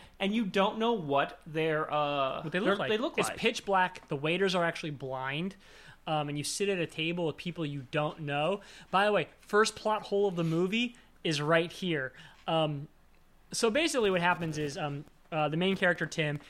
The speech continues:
Speaker 2: he sits at this table, talks to a charming young woman played by Rachel McAdams, who he can't actually see, basically falls in love with her at the table.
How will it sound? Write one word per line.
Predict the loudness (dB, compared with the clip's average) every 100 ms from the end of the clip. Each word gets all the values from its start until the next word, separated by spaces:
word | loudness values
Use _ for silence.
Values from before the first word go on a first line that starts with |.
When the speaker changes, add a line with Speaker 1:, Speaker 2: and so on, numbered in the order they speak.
| -8
Speaker 2:
he | -4
sits | 0 2
at | 2
this | 0 -2
table, | 0 0 2 0 0 -8 -20 -20 -20 -14
talks | 0 2 2
to | -2 -4
a |
charming | -2 2 2 2 2
young | 0 2
woman | 2 2 0 -2
played | -2 -2 0
by |
Rachel | 2 2 0 -2
McAdams, | 0 0 0 -2
who | -4
he |
can't | -2 -2 0
actually | 0 0 -2
see, | -2 -2 -4 -6 -2
basically | 0 0 -4
falls | -4 2 2 4 2
in | 2
love | 2
with | 2 -2
her | -2
at | -4
the | -4
table. | -2 -2 -4 -10